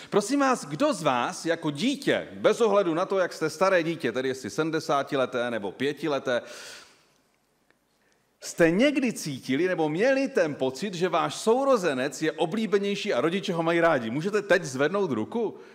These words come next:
Jenom tak pro zajímavost. Kdo jste to někdy cítili? A jsem rád, že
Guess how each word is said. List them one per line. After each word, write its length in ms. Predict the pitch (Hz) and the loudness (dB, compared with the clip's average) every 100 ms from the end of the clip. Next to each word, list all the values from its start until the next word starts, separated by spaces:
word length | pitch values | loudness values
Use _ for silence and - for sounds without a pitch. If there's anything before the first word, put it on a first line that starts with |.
| - | -6
Jenom 220 | 143 151 | -4 -2
tak 160 | 170 170 | -4 -2
pro 140 | 127 | -2
zajímavost. 520 | 110 190 220 175 156 - - - - - | 0 0 0 -2 -4 -12 -20 -20 -20 -4
Kdo 160 | 127 | -2
jste 180 | 147 185 | 0 0
to 120 | 170 | 2
někdy 280 | 170 170 175 | 2 0 -2
cítili? 560 | 170 131 - 185 233 208 - - | -2 -4 0 0 -2 -6 -12 -10
A 440 | 101 113 135 143 | -4 -2 0 -2
jsem 260 | 143 - 113 | -4 -4 0
rád, 580 | 117 131 131 - - - | 2 2 0 -4 -18 -12
že 220 | - 123 | -6 -4